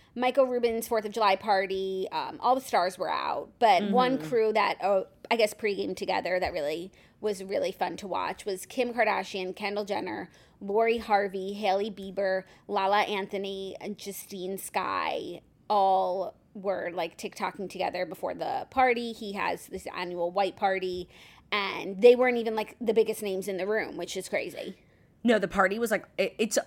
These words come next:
Speaker 2: every year it's like, "Oh my God, what's going on?" And it really, this year, he really manages to outdo himself. People are like, "Who is Michael Rubin?" He's, uh, he started that sports company, Fanatics. He's just, like, a really, really wealthy, well-connected guy. People in sports, Hollywood,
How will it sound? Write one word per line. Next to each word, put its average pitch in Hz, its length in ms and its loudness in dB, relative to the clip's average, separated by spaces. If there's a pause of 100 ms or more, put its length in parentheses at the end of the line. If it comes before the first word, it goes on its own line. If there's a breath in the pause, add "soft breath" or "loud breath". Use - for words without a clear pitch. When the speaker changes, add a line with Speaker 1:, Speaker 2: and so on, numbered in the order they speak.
Speaker 2:
every 240 240 4
year 202 220 2
it's 165 120 -6
like, 160 200 -4
"Oh 156 80 -4
my 160 140 -6
God, 160 300 -2
what's 147 160 -10
going 156 200 -6
on?" 147 240 -4
And 190 120 0
it 170 120 -2
really, 185 340 0
this 180 240 -6
year, 196 160 0
he 185 160 -4
really 170 220 0
manages 165 380 -4
to 160 100 -2
outdo 143 180 -4
himself. 151 320 -4
People 254 220 -2
are 233 80 4
like, 202 140 0
"Who 285 220 -4
is 311 140 -2
Michael 247 220 -2
Rubin?" 156 260 -4 (300 loud breath)
He's, 285 340 0
uh, 254 240 6 (100)
he 285 200 2
started 320 240 -2
that 339 200 -4
sports 262 280 -2
company, 160 400 -4
Fanatics. 165 640 -2
He's 233 180 0
just, 277 140 -2
like, 233 100 4
a 190 80 2
really, 190 340 0
really 226 180 2
wealthy, 185 300 2
well-connected 160 680 -2
guy. 147 320 0
People 175 260 -6
in 165 80 -6
sports, 185 440 0
Hollywood, 165 600 2